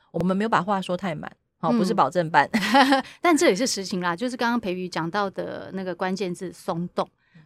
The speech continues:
Speaker 2: 非常非常重要。
Speaker 1: 嗯，
Speaker 2: 嗯。
Speaker 1: 有松动我觉得就有机会啦，啊，大家不要以为松动就会是地震。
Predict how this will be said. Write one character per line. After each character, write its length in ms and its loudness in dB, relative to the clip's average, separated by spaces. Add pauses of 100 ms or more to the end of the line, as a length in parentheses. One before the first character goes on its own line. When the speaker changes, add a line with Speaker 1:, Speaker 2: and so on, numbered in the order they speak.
(120)
Speaker 2:
非 240 -2
常 240 -12
非 200 -12
常 300 -18
重 300 -16
要。 220 -14
Speaker 1:
嗯， 280 -10
Speaker 2:
嗯。 300 -8
Speaker 1:
有 180 0
松 260 -4
动 140 -2
我 140 -2
觉 160 -8
得 160 -4
就 160 -4
有 120 0
机 280 -6
会 200 -4
啦， 100 -6
啊， 280 -6
大 140 -6
家 120 -6
不 120 -6
要 160 -2
以 120 -10
为 140 -8
松 220 -8
动 120 -6
就 140 -6
会 80 -4
是 100 -10
地 300 -10
震。 180 -8